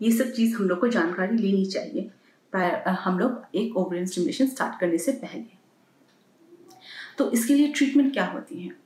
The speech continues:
अगर किसी का एमएच काफ़ी कम होता है या फिर अंडे की लेवल काफ़ी कम, अंडे का number काफ़ी कम होता है, तो उन लोगों को हम लोग देते हैं कुछ, uh, Diabric देते हैं या फिर कुछ जो,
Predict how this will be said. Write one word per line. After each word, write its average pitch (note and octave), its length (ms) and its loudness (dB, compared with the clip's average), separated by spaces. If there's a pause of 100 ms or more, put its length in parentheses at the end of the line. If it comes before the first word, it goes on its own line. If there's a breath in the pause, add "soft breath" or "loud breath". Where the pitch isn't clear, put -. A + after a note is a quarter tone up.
(560 loud breath)
अगर A#3 180 4
किसी C#4 220 0
का C#4+ 140 0
एमएच A3+ 420 4
काफ़ी G3 280 -2
कम A3+ 280 2
होता A3+ 260 4
है G#3 260 -6
या F#3+ 80 0
फिर G3+ 160 -4
अंडे F3+ 240 -2
की F#3 140 -4
लेवल F3+ 220 -2
काफ़ी F3+ 260 -4
कम, - 420 -6
अंडे F#3 220 0
का F#3 120 -4
number F3+ 240 -4
काफ़ी F3 260 -8
कम F#3+ 180 0
होता A3+ 300 4
है, A3+ 160 -8
तो - 80 -8
उन A3 160 -6
लोगों A#3 200 2
को A#3+ 60 2
हम A#3 160 6
लोग A3+ 120 0
देते G3+ 300 -2
हैं G#3 140 -6
कुछ, A3+ 220 -6 (540 loud breath)
uh, F3 380 0 (400)
Diabric G3 680 0
देते F3+ 360 -2
हैं F3+ 160 -2
या F3+ 160 0
फिर F#3+ 200 -2
कुछ - 380 -8
जो, - 100 0